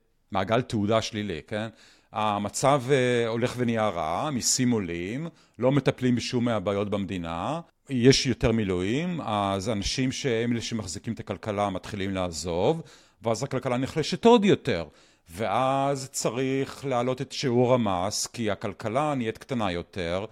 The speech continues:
אז בשביל ל-, לגבות מיסים בכמות שרוצים, שהמדינה צריכה, אז היא צריכה להעלות את שיעורי המס עוד יותר, ואז הכלכלה מידרדרת עוד יותר,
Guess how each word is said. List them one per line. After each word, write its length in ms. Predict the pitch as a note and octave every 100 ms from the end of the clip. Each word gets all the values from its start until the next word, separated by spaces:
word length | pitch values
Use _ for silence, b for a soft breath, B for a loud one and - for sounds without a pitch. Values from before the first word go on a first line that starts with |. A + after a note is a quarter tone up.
| b b -
אז 160 | G#2+
בשביל 480 | G2+ - A2 A2+ A#2 A2
ל-, 180 | G#2+ G#2 G2 F#2 F#2 - B2
לגבות 600 | G#2+ G2 G2 D#3+ D#3 A#2+
מיסים 460 | G#2 - D#3 D3
בכמות 440 | G2+ - A2 A#2 -
שרוצים, 680 | C#3+ C3 - G3+ G3 D3+
שהמדינה 640 | C#3 A2+ - B2 G#2 A2 B2
צריכה, 640 | - C#3 C3 G3+ G3+ D3+ C#3+ b b -
אז 120 | A2
היא 80 | G#2+
צריכה 240 | - D3
להעלות 300 | C#3 C3+ C3
את 60 | -
שיעורי 320 | C3+ A2+ A#2+
המס 300 | A#2 B2 -
עוד 220 | G#2 E2+
יותר, 520 | F#2 - G#2 F2+ G#2 - b b -
ואז 300 | G2+ B2+ D3
הכלכלה 360 | D3+ B2+ B2+
מידרדרת 580 | B2+ C3 B2+ C#3 C#3+ D3
עוד 280 | B2+ A2+ F#2
יותר, 540 | F#2 - G#2+ F2 F2+